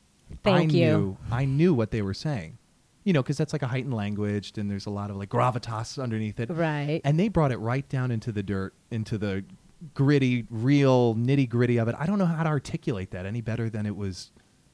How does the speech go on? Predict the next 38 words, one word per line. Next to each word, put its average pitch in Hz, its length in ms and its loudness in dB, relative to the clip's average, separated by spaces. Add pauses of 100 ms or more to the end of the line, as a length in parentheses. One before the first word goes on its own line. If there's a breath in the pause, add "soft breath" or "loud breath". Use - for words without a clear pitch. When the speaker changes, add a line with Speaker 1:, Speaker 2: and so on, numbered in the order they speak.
(300)
Speaker 2:
It 113 80 -4
was 110 120 -4
incredible. 113 480 -10 (500)
It - 40 -8
was 120 140 -8
really, 135 220 -4
truly 104 240 -8
incredible. 90 400 -10
So - 180 -14
thank 117 240 -10
you 131 80 -10
for - 100 -14
doing 90 360 -6
that. 78 240 -12
We're 110 120 -4
gonna 113 280 -4
talk 104 260 -8
about 92 240 -8
that. 87 160 -10
We're 113 80 -10
gonna 113 100 -6
talk 101 160 -8
about 90 200 -10
so 117 180 -6
much 95 240 -6
more. 165 160 -6
Speaker 1:
<laughs> 262 880 4
Speaker 2:
I 160 120 6
wanna 202 180 6
start, 107 320 0
though, 101 320 0 (260)
when 117 180 2
you 113 80 4
were 113 60 6
a 110 40 6
little 127 260 6
girl. 127 420 6
Speaker 1:
Okay. 254 760 4